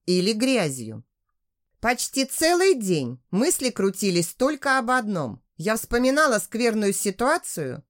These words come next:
и понимала, почему здесь горничные либо уходят сами, либо их увольняют. Это вовсе не из-за тайн Глеба, к которому никого не пускают. Наглый Савелий,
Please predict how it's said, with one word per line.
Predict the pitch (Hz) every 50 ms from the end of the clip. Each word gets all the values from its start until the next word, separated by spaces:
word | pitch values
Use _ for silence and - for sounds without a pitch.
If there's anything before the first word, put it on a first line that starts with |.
| _ _ -
и | 180 170
понимала, | - 214 220 240 262 285 277 247 202 160 143 127 120 127 - _ _ -
почему | - 202 - - - 277 294 294 269 220
здесь | 170 160 175 175 165 180
горничные | 180 208 285 349 370 311 226 175 - - - - 147 135 127 113 - -
либо | - 156 185 254 294 208 180 165 -
уходят | - 185 185 - - 190 175 156 156 156 -
сами, | - - - 247 262 330 370 311 208 170 - _ _ -
либо | 165 185 262 311 254 247
их | 202 - 202 220 - -
увольняют. | 247 233 240 247 254 254 240 214 175 139 117 82 - - _ _ _ _ _ _
Это | - 196 214 - 254 247
вовсе | 233 277 359 370 - - - 185 127 135 _ _ -
не | 175 185 220 247 254
из-за | 262 226 214 285 311
тайн | 311 _ - 320 320 233 180 160 151 156
Глеба, | 170 208 233 220 175 139 123 101 - - _ _
к | -
которому | 202 196 - - 254 277 294 277 247 202
никого | 180 175 165 - - 170 175 180 208
не | 220 240 226
пускают. | - 254 254 - - - 202 165 143 120 98 - _ _ _ _ _ _ _ -
Наглый | 180 214 262 247 220 190 190 190 185
Савелий, | - - 214 202 220 262 320 359 320 226 143 123 127